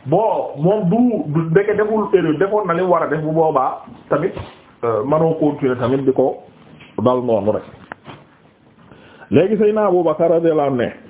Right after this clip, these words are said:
waa léegi kulu, léegi lekk lekk, laa hani'an, <laughs> wallahi laa tabu abada, neen lekk leen yéen daal,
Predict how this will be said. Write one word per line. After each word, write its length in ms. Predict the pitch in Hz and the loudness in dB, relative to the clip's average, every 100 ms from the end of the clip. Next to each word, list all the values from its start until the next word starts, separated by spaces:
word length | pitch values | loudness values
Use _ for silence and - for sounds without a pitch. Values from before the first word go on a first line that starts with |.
| - - - - - - | -20 -20 -20 -20 -18 0
waa 180 | 127 165 | 2 4
léegi 260 | 185 156 147 | 2 0 2
kulu, 300 | 180 160 101 - - _ _ _ - _ - - _ _ - | 2 4 0 -6 -20 _ _ _ -20 _ -20 -20 _ _ 0
léegi 300 | 151 240 214 | 4 4 4
lekk 260 | 214 240 - | -2 -2 0
lekk, 180 | - - - _ _ - _ - - - - - 143 | 0 -2 -16 _ _ -20 _ -20 -20 -20 -20 -2 2
laa 260 | 214 320 247 | 4 4 2
hani'an, 480 | 349 285 247 170 - - - | 2 0 0 -4 -6 -12 -14
<laughs> 260 | - - - | -2 0 2
wallahi 500 | 214 254 254 190 220 | 2 2 0 2 2
laa 200 | 214 208 | 0 0
tabu 320 | 196 160 147 | 0 0 0
abada, 380 | 143 131 120 131 - - - - - - | 2 0 -2 -4 -12 -20 -20 -20 -20 0
neen 240 | 196 254 254 | 2 4 0
lekk 180 | 254 | 0
leen 240 | 247 220 196 | 0 0 2
yéen 220 | 220 208 | 2 2
daal, 480 | 185 190 190 180 | 0 2 2 0